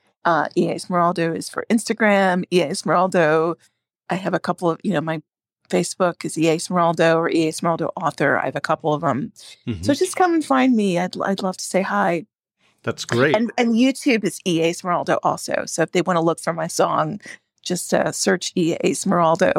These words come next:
Speaker 1: and, um, you'll see the, the channel is up. And I'm sorry, as I said, I'm trying, starting to put the songs on.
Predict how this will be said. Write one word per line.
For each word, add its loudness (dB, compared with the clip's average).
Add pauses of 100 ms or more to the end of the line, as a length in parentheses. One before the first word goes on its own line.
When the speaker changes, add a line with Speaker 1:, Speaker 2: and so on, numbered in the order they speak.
Speaker 1:
and, -4
um, 0
you'll -2
see 2
the, 2
the 0 (300)
channel 2
is -4
up. 0
And -8
I'm -4
sorry, -6
as -2
I -6
said, -2
I'm -8
trying, -2
starting -2
to -10
put -4
the -8
songs -4
on. -4